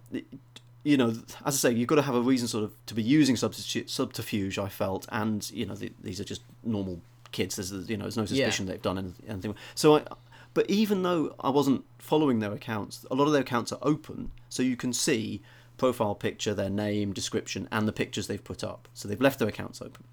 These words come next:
Speaker 2: Right.
Speaker 1: So I can see that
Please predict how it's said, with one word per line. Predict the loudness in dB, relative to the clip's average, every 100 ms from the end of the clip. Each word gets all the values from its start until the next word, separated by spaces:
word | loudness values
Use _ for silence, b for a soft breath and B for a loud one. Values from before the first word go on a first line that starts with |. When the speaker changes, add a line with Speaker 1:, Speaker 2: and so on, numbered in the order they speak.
| -12
Speaker 2:
Right. | -6 -4 -6 -10 -20 -20 B B B
Speaker 1:
So | 2 2
I |
can | 4 2
see | 4 4 2 -2 -8 -10 b b b b
that | 0 2 2